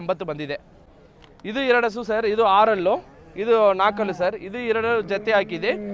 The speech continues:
ಇದು ಒಂದು ಎರಡು ಲಕ್ಷ ಬಂದಿದೆ ಸರ್, ದೊಡ್ಡ ಹಸು ಸರ್, ಮೂವತ್ತು ಲೀಟರ್ಗೆ ಮ್ಯಾಗ ಬರೋ ಹಾಲು ಇದು ಒಂದು. ಇದು ಎರಡಲ್ಲಿ ಸರ್ ಪಡ್ಡೆ ಒಂದು ಎಪ್ಪತ್ತು ಸಾವಿರಕ್ಕೆ ಹಾಕಿದೆ. ಒಂದು ಹದಿನೈದರಿಂದ ಇಪ್ಪತ್ತರ ಒಳಗಡೆ ಬರೋ. ಇದು ಎರಡು ಕೂಡಿ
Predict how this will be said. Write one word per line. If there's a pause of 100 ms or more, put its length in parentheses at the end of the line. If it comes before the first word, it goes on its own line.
(240)
ಇದು
ಒಂದು
ಎರಡು
ಲಕ್ಷ (140)
ಬಂದಿದೆ (100)
ಸರ್, (120)
ದೊಡ್ಡ
ಹಸು
ಸರ್,
ಮೂವತ್ತು
ಲೀಟರ್ಗೆ
ಮ್ಯಾಗ (100)
ಬರೋ
ಹಾಲು
ಇದು
ಒಂದು. (640)
ಇದು (100)
ಎರಡಲ್ಲಿ
ಸರ್
ಪಡ್ಡೆ (200)
ಒಂದು
ಎಪ್ಪತ್ತು
ಸಾವಿರಕ್ಕೆ
ಹಾಕಿದೆ. (420)
ಒಂದು
ಹದಿನೈದರಿಂದ
ಇಪ್ಪತ್ತರ
ಒಳಗಡೆ
ಬರೋ. (460)
ಇದು (120)
ಎರಡು (100)
ಕೂಡಿ